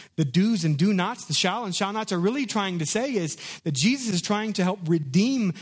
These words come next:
the joy and contentment and enjoyment in life, because it's those things that we think are gonna lead us there that actually steal it from us.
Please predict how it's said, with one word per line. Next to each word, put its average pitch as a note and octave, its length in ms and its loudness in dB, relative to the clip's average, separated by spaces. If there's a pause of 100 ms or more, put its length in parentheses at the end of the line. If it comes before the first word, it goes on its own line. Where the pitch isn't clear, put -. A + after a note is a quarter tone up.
(140)
the D#3 80 0
joy D3 360 0
and C#3 120 -6
contentment C#3 580 -2
and C#3 140 -4
enjoyment C#3 600 0
in B2+ 100 -4
life, E3+ 360 -2
because F3+ 280 0
it's D3 160 -2
those A3 400 0
things F#3 300 0
that E3 100 0
we G3+ 120 2
think C4+ 360 -2
are C4 80 -2
gonna F3+ 200 -2
lead D3 180 -2
us C#3+ 140 -2
there D3 300 -2 (1000)
that A#2 100 -12
actually E3 500 -8
steal - 600 -4
it B2+ 240 -12
from - 360 -16 (120)
us. - 380 -14